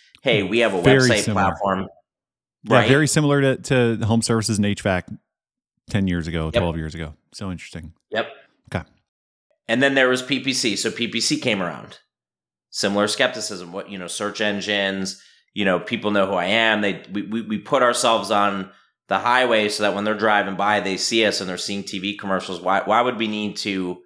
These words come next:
Speaker 1: invest in this thing called pay-per-click? And that was a, it was a monstrous marketing effort. But once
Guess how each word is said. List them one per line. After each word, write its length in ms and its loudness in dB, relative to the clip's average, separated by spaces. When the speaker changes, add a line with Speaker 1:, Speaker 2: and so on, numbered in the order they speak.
Speaker 1:
invest 440 0
in 100 -2
this 200 -4
thing 220 -4
called 320 -2
pay-per-click? 640 -8
And 120 0
that 160 4
was 140 -4
a, 160 -6
it 80 -8
was 120 -4
a 40 -2
monstrous 440 0
marketing 360 2
effort. 220 -2
But 120 -8
once 460 -2